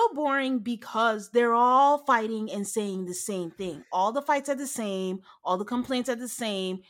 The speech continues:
And we're at the point where we're inundated with, "What are you gonna do? Are you gonna say yes? I don't know. If we don't do this, then I don't know if we can make it through." It, like, it's just, we know, we can write the script at this point.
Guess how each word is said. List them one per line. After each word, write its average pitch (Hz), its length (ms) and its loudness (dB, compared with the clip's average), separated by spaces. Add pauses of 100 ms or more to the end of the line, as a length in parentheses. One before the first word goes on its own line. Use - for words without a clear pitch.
(120)
And 233 120 0
we're 233 140 4
at 214 80 -4
the 220 80 -6
point 240 260 -6
where 214 160 -4
we're 196 220 -4
inundated 196 640 -4
with, 180 240 -4 (240)
"What 170 220 0
are - 20 2
you 208 220 -2
gonna 240 260 0
do? 254 300 -4 (100)
Are 160 120 -10
you 175 200 -8
gonna 202 300 -2
say 214 220 -2
yes? 226 380 -4 (120)
I 165 200 -10
don't 220 320 -2
know. 262 260 2 (180)
If 165 160 -12
we 262 160 -4
don't 262 240 0
do 214 180 -6
this, 180 400 -4
then 175 200 -2
I 196 180 0
don't 247 200 0
know 370 220 0
if - 60 -14
we 262 160 -4
can 202 160 -6
make 185 220 -4
it 180 120 -10
through." 175 140 -6
It, 165 180 -8
like, 226 220 -4
it's - 180 -10
just, - 540 -4 (340)
we 269 160 6
know, 254 200 8
we 330 200 2
can 370 140 -2
write 269 200 0
the 233 60 -8
script 415 380 -4
at - 100 -12
this 190 160 -16
point. - 280 -20